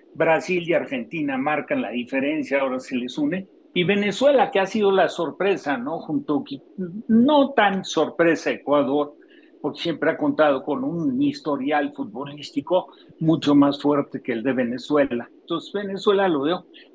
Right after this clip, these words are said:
Pero lo de México, caray, o sea, a mí me parece accesible, ¿eh? O sea,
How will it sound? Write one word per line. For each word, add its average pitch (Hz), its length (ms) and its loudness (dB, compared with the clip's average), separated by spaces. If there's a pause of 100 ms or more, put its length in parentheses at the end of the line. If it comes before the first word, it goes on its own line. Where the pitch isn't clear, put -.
Pero 214 160 6
lo 226 160 4
de 233 140 2
México, 233 580 -6
caray, 175 480 -6
o 156 60 -6
sea, 147 200 -4
a 147 60 -8
mí 190 220 -2
me 254 80 -2
parece 170 400 -2
accesible, 156 960 -6
¿eh? 85 60 -16 (500)
O 139 100 2
sea, 170 160 4